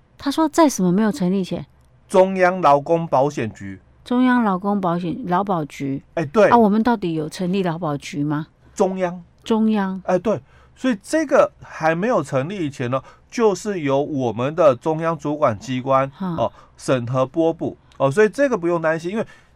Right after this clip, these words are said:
Speaker 2: 其实他所谓的中央劳工保险局哦，
Speaker 1: 哈。
Speaker 2: 就像类似我们银行，现在有一个叫做这个中央什么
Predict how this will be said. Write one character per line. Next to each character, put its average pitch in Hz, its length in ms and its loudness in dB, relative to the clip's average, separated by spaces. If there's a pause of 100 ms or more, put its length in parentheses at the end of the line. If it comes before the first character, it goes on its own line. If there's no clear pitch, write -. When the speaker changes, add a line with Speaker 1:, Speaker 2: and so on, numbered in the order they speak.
Speaker 2:
其 - 160 -6
实 254 100 0
他 247 140 0
所 190 140 -4
谓 208 80 2
的 190 100 2 (160)
中 214 400 4
央 214 340 2 (200)
劳 139 160 6
工 196 200 2
保 143 240 2
险 131 240 -4
局 98 280 -12
哦， 101 320 0
Speaker 1:
哈。 165 240 -10 (280)
Speaker 2:
就 190 160 0
像 190 260 -2
类 180 180 0
似 185 160 -4
我 151 100 0
们 127 180 -4
银 110 240 -10
行， 110 320 -4
现 180 220 -2
在 185 140 -2
有 117 200 -6
一 117 120 -4
个 135 160 -4
叫 135 160 0
做 135 300 0 (280)
这 160 140 -4
个 117 500 0
中 151 220 -4
央 156 200 -6
什 143 120 -10
么 110 460 -6